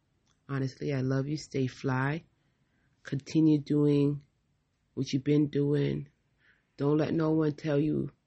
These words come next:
that you're not this and you're not capable. Don't let the lack of stop you from thriving. Use that energy and thrive. But I love you all so very much. Thank you so much for showing up for me.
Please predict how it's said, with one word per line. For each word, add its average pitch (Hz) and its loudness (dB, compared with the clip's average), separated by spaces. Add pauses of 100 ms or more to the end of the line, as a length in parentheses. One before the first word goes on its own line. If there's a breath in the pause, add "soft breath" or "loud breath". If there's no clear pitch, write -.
that 139 -8
you're 139 0
not 143 0
this 147 0
and 139 -2
you're 143 2
not 143 -4
capable. 143 -6 (600 soft breath)
Don't 160 2
let 160 0 (400 soft breath)
the 139 -4
lack 156 2
of 143 -2 (180)
stop 156 -4
you 151 -2
from 139 -2 (180)
thriving. 147 -2 (140)
Use 180 2
that - 0
energy 147 -2 (120)
and 139 -2
thrive. 139 -2 (1300)
But - -12
I 139 0
love 151 4
you 180 4
all 151 2
so 151 0
very 151 4
much. 151 4
Thank 143 -2
you 151 2
so 147 -4
much 151 2
for 143 -4
showing 156 0
up 156 0
for 156 -2
me. 156 2